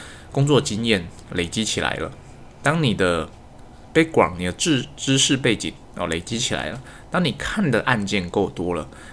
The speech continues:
你自然的而然的，你可以很快的把你在其他地方处理过的案件 link 到你目前到现在正在处理这个案件，于是你就可以提供客户所谓的类咨询的服务。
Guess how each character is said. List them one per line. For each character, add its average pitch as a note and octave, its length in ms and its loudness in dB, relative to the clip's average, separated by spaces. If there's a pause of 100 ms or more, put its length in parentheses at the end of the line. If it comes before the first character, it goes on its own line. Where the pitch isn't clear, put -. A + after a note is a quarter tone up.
你 G2 80 -4
自 F#3 240 0
然 A#2 140 6
的 G#2+ 160 0
而 G#2+ 140 2
然 F#2+ 180 2
的， F2+ 120 -4
你 E2+ 100 -8
可 - 160 -4
以 C#3 100 2
很 C3 160 -8 (100)
快 C3+ 280 4
的 F#2+ 100 -4
把 - 260 -4 (280)
你 F2+ 140 -6
在 D3+ 180 2
其 G#2 240 -2
他 B2 380 0
地 C3+ 100 2
方 C3 260 -2 (200)
处 G3+ 140 2
理 A2+ 100 4
过 G2 160 -2
的 F2 60 0
案 F#2 180 2
件 F#2+ 260 -2 (240)
link F#3 400 2
到 G#2+ 160 2
你 F2 140 -6
目 C3+ 200 0
前 F#2 240 -6
到 G#2 180 -2 (100)
现 B2+ 240 -2
在 A2+ 140 2
正 B2 180 -4
在 A#2 100 0
处 - 180 -2
理 E2 100 -4
这 A2+ 120 -6
个 E2+ 100 -4
案 E2+ 160 -4
件， - 200 -10 (420)
于 A2+ 100 0
是 A2+ 180 2
你 G2+ 80 0
就 A2 100 0
可 G#2+ 100 -2
以 F2+ 80 2
提 F2+ 200 -8
供 G#2 260 -4 (100)
客 A2 240 2
户 G#2 300 -4
所 - 160 -4
谓 F2+ 80 0
的 F#2 200 -2 (540)
类 C3+ 260 4
咨 A#2 260 -2
询 - 240 -4
的 - 100 -6
服 - 180 -12
务。 G2 260 -2